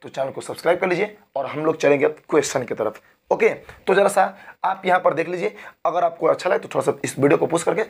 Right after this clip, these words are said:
उतार लीजिएगा। ओके, चलिए, हालांकि ये ग्राफ की कॉपी पर बनते हैं, थोड़ी सी, अ, समझने, समझाने के लिए, अ,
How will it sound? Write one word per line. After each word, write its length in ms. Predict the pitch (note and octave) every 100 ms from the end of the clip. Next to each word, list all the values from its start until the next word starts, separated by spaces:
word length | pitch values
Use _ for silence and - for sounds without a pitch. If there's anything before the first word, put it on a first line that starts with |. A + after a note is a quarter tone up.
| -
उतार 240 | B2+ A#2 G#2+
लीजिएगा। 280 | G#2+ A2 - _
ओके, 180 | F#3 G3+ - - -
चलिए, 180 | A#2 - -
हालांकि 360 | - F#3+ F#3
ये 100 | G#3
ग्राफ 320 | D#3+ F3 F3+
की 80 | F#3+
कॉपी 220 | F3+ E3+ F3
पर 120 | F3
बनते 260 | E3 D#3+
हैं, 200 | D#3+ G3 _ _ _ _ -
थोड़ी 140 | E3
सी, 120 | E3+ F#3
अ, 1080 | G3 _ _ _ _ _ - C#3 B2 C#3+
समझने, 300 | C#3 E3 F3+
समझाने 320 | F3 E3 E3
के 60 | F#3+
लिए, 160 | F#3+ -
अ, 120 | D#3+